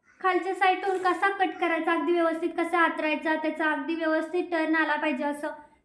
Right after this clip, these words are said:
सगळ्या मी छोट्या छोट्या टिप्स दिल्या होत्या. पण आता ह्यावेळी अजून एक, अ, परकर कटिंगसाठी, म्हणजे कटिंगसाठी माझ्याकडे रोजच तसे दोन तीन, दोन चार परकर असतातच डेली ठरलेला असतं. So आज हा आहे, तो खूप जास्त अर्जंटमध्ये द्यायचा आहे. तर, अ,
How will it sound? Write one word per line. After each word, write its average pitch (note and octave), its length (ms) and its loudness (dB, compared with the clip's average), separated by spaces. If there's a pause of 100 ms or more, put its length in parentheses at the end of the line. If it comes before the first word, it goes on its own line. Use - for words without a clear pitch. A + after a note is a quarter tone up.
सगळ्या F#4 360 2
मी G4+ 80 0
छोट्या G4 340 -2
छोट्या F#4 220 -2
टिप्स G#4 300 -4
दिल्या E4+ 240 4
होत्या. A#3 320 0 (600)
पण E4+ 160 2
आता F#4+ 160 2
ह्यावेळी F#4+ 380 4
अजून F#4+ 280 4
एक, G4+ 240 -2
अ, G4 200 6
परकर F4+ 380 0
कटिंगसाठी, E4+ 580 0
म्हणजे F4+ 580 0
कटिंगसाठी F#4 460 -2
माझ्याकडे F4 380 0
रोजच F#4 440 0
तसे F4+ 160 0
दोन F4 260 4
तीन, F#4 200 0
दोन E4+ 220 2
चार F4 140 2
परकर E4 340 -2
असतातच D4+ 600 -2
डेली D4 380 -2 (460)
ठरलेला E4+ 400 0
असतं. E4+ 220 0
So E4+ 140 -2
आज E4+ 240 6
हा E4 240 6
आहे, F4 220 2
तो F4 400 -6
खूप G#4 220 -4
जास्त G#4 400 2
अर्जंटमध्ये F4 680 4
द्यायचा C#4 360 -2
आहे. - 340 -8 (380)
तर, E4+ 180 -4
अ, F4 120 0